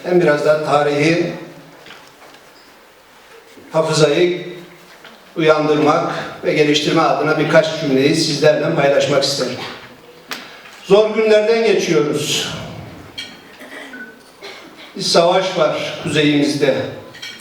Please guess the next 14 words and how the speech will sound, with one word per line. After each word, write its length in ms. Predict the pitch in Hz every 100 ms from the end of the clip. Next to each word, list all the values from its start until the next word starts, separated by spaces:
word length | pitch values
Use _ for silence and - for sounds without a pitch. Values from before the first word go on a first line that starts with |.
| - -
Gerçi 340 | - 170 - 175
bizim 240 | 165 185
etrafımızda 680 | 190 - 175 165 165 165 175
savaşlar 540 | - 156 160 - 156
hiçbir 220 | 165 160
zaman 340 | 165 151 156 156
bitmemiştir. 880 | 160 170 147 127 - - - - - - - - - - -
Böylesi 540 | 160 170 170 165 202 180
bir 100 | 175
coğrafyada 960 | 170 156 160 - 160 165 160 - - - - - - - - - - -
hayatiyetimizi 880 | 160 160 160 160 160 151 156 156 175
sürdürmeye 680 | 160 151 151 139 151 160
devam 360 | 151 147 151 147
ediyoruz. 640 | 139 131 123 - - -